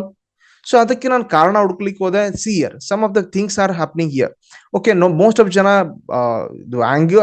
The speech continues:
anguish ಇದೆ ಅಥವಾ ಆಂಗ್ರಿ ಇದ್ದಾರೆ. ನೋಡಿ ಸರ್, there was, uh, no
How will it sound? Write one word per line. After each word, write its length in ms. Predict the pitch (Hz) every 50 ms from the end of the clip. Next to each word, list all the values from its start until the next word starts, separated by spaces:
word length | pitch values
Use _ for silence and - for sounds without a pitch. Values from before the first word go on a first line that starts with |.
| 185 160 156
anguish 300 | 165 170 214 208 - 202
ಇದೆ 100 | 190 196
ಅಥವಾ 320 | 196 190 202 190 170 147
ಆಂಗ್ರಿ 260 | 147 156 160 175 196
ಇದ್ದಾರೆ. 280 | 185 175 180 175 180 180
ನೋಡಿ 300 | 175 170 180 175 143 123
ಸರ್, 220 | 120 - 139 - - _ - - - _ _ -
there 180 | 208 214 226 226
was, 160 | 226 220 190 170 160 -
uh, 340 | 131 117 135 127 - 135 139
no 60 | 170